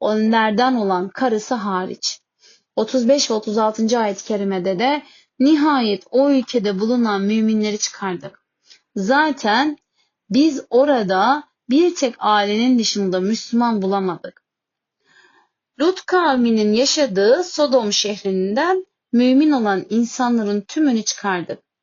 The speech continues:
Zira biz o yerde Lut ailesinin dışında Müslüman bir ev bulamamıştık demişlerdi. Otuz yedinci ayet-i kerimede de can yakıcı azaptan korkanlar için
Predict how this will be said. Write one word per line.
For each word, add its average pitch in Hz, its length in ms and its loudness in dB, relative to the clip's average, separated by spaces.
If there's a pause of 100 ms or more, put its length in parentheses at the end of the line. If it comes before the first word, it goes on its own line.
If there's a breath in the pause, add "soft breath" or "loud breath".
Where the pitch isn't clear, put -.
(120)
Zira 226 460 0
biz 226 140 0
o 214 140 0
yerde 202 640 -2 (300 soft breath)
Lut 269 240 0
ailesinin 196 720 -2
dışında 190 340 -4
Müslüman 214 580 -2
bir 196 180 -2
ev 190 260 -2
bulamamıştık 175 720 -6 (520)
demişlerdi. 175 600 -6 (960 soft breath)
Otuz 233 300 0
yedinci 240 420 2
ayet-i 202 260 -2
kerimede 190 540 -4
de 269 260 0 (360)
can 247 340 2
yakıcı 233 420 0
azaptan 214 600 -2
korkanlar 214 720 -2
için 233 640 -4